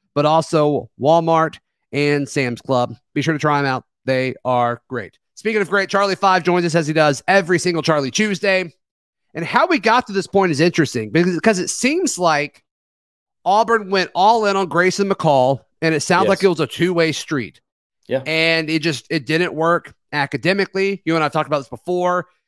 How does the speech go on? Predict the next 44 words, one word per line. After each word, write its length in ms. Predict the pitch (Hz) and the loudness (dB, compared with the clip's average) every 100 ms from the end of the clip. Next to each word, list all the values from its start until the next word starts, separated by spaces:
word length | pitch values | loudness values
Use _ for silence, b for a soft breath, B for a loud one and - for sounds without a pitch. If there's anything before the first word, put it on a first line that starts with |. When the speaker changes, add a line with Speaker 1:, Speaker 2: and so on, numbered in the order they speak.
| _ | _
Speaker 1:
Then 160 | 160 175 | -6 -6
Florida 680 | - 151 170 190 185 175 175 - | -4 2 4 4 2 -4 -8 -2
kinda 440 | 180 175 165 123 - | 2 2 0 -4 -8
was 200 | 165 147 | -4 0
gonna 180 | 175 160 | 2 2
try 220 | - 175 | 4 4
to 80 | 175 | 4
make 240 | 170 170 | 0 0
it 100 | 185 | 0
work. 380 | 160 170 170 _ _ _ _ - | 0 0 -2 _ _ _ _ -10
And 140 | 143 | -6
then 140 | 156 170 | -4 -2
he, 80 | 156 | -2
I 80 | |
think 220 | 147 180 - | 0 -2 -2
he 100 | 170 | -2
looked 260 | 170 180 | -2 -2
around. 280 | 160 165 196 | 0 2 0
He's 80 | 165 | 0
like, 120 | 156 | -2
"Ah, 140 | 170 160 | 0 0
I'll 100 | 160 | 0
just 140 | 160 | -2
stay 140 | 180 | -2
at 80 | 147 | -2
Coastal 500 | - 202 - 120 - _ _ - | 0 0 0 -8 -8 _ _ -10
then." 300 | 123 104 95 _ _ _ _ - | -8 -8 -14 _ _ _ _ -12
And 160 | 170 | -10
so 400 | 160 185 175 160 - | -8 -2 0 -2 -4
after 440 | 170 269 370 214 170 | 0 0 -2 -4 -2
that, 340 | 147 170 - _ _ _ _ _ _ _ _ _ _ _ _ - | -2 -2 -4 _ _ _ _ _ _ _ _ _ _ _ _ -6
there 180 | 190 185 | -2 2
wasn't 340 | 214 277 285 | 2 2 2
really 240 | 247 208 - | 2 2 0
anybody 580 | 190 226 202 196 165 | -2 0 2 4 4
else 240 | 180 233 - | 4 2 0
that 100 | 185 | 2
I 100 | 180 | 2
think 340 | - 190 180 | 2 -2 -2
there 160 | - 180 | 0 2
was 200 | 175 131 | 2 0
mutual 520 | 135 170 202 - 175 | 0 0 0 2 2
interest 500 | 123 214 - 135 - | 2 0 0 -2 -2
in. 220 | 127 87 | -6 -6